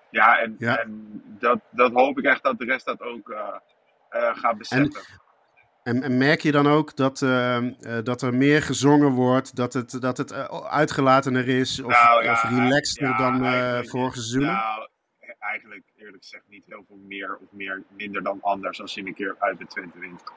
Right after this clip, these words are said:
Speaker 1: Eh, maar ja, ik, maar ik romantiseer het misschien ook wel een beetje, maar ik, ik merk echt van, ja, weet je, ga hiervan genieten. En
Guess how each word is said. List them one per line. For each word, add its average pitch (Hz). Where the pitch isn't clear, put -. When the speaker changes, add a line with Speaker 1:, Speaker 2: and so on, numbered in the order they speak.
Speaker 1:
Eh, 95
maar 110
ja, 113
ik, 110
maar 117
ik 110
romantiseer 120
het 117
misschien 110
ook 98
wel 101
een 98
beetje, 110
maar 107
ik, 110
ik 120
merk 123
echt 143
van, 120
ja, 117
weet 110
je, 120
ga 120
hiervan 117
genieten. 113
En 95